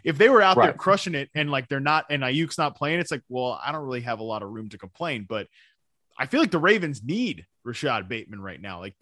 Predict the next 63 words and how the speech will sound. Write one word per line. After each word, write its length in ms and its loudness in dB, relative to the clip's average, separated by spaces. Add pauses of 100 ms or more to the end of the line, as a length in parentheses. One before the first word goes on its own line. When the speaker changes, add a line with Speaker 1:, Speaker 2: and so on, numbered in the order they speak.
Speaker 1:
and 140 -4
I 100 4
don't 120 6
know 100 4
whether 240 2
he's 160 -6
just 220 -8
not 180 -4
stepping 340 -8
up 220 0
or 80 -2
he's 240 -6
gotten, 460 -2 (280)
like, 120 -8
he 60 -4
did 200 0
get 180 2
back 220 2
on 80 -4
the 180 -6
injury 220 -2
report 300 -2
at 100 -4
one 220 -6
time 300 -6
before 280 -8
kind 180 -6
of 60 -6
this 160 -10
lull 240 -6
happened. 400 -4
So 220 -4 (600)
who 160 6
the 100 8
hell 160 8
knows, 280 8
man? 220 -4
But 100 0
I, 180 0
I, 140 2
it's, 300 -2 (120)
it 140 -2
is 140 0
a 40 -2
very 220 0
confusing 480 -6
situation. 560 -8 (920)
Speaker 2:
Yeah, 120 12
I 40 8
mean, 120 10
this 140 8
is 60 0
a 80 4
team 160 8
that 60 10
has 160 4
five 460 8
touchdowns 640 4
in 60 0
their 100 2
past 380 2
forty-five 640 6
possessions 640 -2